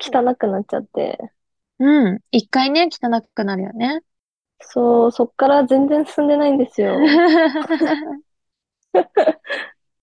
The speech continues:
Speaker 2: なんか部屋さ、綺麗にするときにさ、なんか
Speaker 1: うん。
Speaker 2: 尊敬、なんか一回こんまりさん部屋あったじゃん。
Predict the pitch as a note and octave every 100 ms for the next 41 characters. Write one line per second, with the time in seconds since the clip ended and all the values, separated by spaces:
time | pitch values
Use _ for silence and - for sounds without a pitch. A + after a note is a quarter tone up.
0 | _ _ _ D#4+ D4+ G#3+ G3+ B3+ C4 B3+
1 | A3 G3 C#4 A3 F3 F#3 F3+ G3 F#3+ G3
2 | G#3 G#3+ G3 F#3+ - G#3 F3+ - _ _
3 | _ _ _ A3 G3+ F#3 - B3 A#3+ A#3+
4 | A3+ A3 A#3+ A3+ B3 A3 - A#3+ G3 -
5 | - - - B3+ - B3+ B3+ A#3+ A3+ A3+
6 | G#3 G#3 G#3 F#3+ F#3+ G3